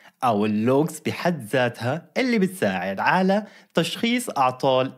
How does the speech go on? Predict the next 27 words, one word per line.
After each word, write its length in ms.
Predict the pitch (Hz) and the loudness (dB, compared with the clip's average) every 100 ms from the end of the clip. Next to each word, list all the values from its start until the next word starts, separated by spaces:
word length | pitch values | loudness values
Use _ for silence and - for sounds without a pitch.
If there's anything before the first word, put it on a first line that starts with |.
| - | -2
النظام. 640 | 156 156 117 98 85 82 - - | 2 2 0 0 -4 -6 -8 0
المقصود 540 | 147 175 190 269 156 | 2 2 2 2 2
بمقولة 560 | 110 123 123 180 113 90 - 127 | 2 2 2 2 2 -2 -6 -2
إنه 160 | 123 | 0
السيستم 480 | 120 - 220 - 180 | 0 -2 -2 0 0
دي 220 | 156 123 | 0 -2
هو 220 | - 147 139 | 0 0 2
عبارة 380 | 143 175 131 | 2 2 2
عن 240 | 95 104 117 | 2 0 0
نظام 280 | 120 151 165 | 0 0 0
تهيئة 560 | 208 135 101 92 85 - | 0 0 -2 -4 -6 -2
أو 200 | 135 120 | -2 0
initialization 1000 | 139 139 139 139 139 135 151 190 196 175 180 | -2 -2 0 2 2 2 0 0 2 0 2
system 360 | 202 185 - 92 - | 0 0 -4 -4 -2
أو 320 | 151 131 - - | 2 2 0 -2
init 600 | 139 127 160 208 - - | 0 2 2 0 -2 0
system 320 | 202 - - | 0 -2 -8
للاختصار، 880 | 92 113 208 185 - 175 - 113 127 - - - | -2 0 0 -2 -2 -2 2 2 0 -4 -20 -2
هو 260 | 220 208 104 | 2 2 2
إنه 360 | 90 120 107 | -2 -2 0
بعد 420 | 117 233 202 131 - | 2 2 2 0 -4
تشغيل 560 | 107 - 117 175 185 | -4 -2 -2 0 0
الكمبيوتر، 580 | 170 170 180 185 143 98 | -2 0 2 2 0 -2
بعد 320 | 101 135 143 | 0 0 0
الضغط 400 | 147 208 160 107 | -2 0 0 0
على 240 | 95 98 110 | -2 -2 -2
زر 320 | 143 160 | 0 -2